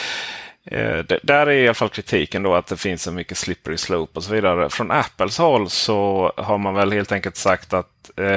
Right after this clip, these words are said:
ja, fast nej. Alltså, det här är för detta och ingenting annat. Eh, har man varit väldigt tydlig med.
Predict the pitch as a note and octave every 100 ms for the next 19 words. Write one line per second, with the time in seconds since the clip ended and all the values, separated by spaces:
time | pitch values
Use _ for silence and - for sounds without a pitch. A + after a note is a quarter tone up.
0 | F#2+ F#2+ G2+ G#2 A#2 - - G2+ - D2
1 | B1 G1+ - _ _ _ D#2 F2+ F#2+ F2
2 | G2 G2+ G2 G2 G2+ F2+ - F#2 G#2+ -
3 | - G2 - - F2 E2+ - - E2 E2+
4 | D#2+ - F#2+ F#2+ C#2 - - - - E2
5 | F#2 F#2+ G2 - G#2 F2 - G2+ G2+ -
6 | G1+